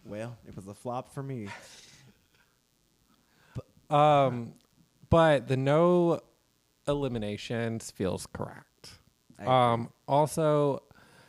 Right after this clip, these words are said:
Speaker 2: there's no way they were gonna, there's no way queens that had won would come back t-,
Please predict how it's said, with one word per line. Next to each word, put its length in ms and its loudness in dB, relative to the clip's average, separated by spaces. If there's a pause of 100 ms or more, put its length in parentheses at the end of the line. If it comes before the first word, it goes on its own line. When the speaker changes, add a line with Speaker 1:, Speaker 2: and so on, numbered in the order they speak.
(760)
Speaker 2:
there's 260 -2
no 180 -2
way 180 0
they 120 2
were 180 -2
gonna, 440 -4 (960)
there's 200 0
no 120 2
way 220 2 (300)
queens 500 -4 (140)
that 240 -6
had 260 -6
won 340 -2
would 180 -10
come 320 -4
back 480 -6
t-, 80 -20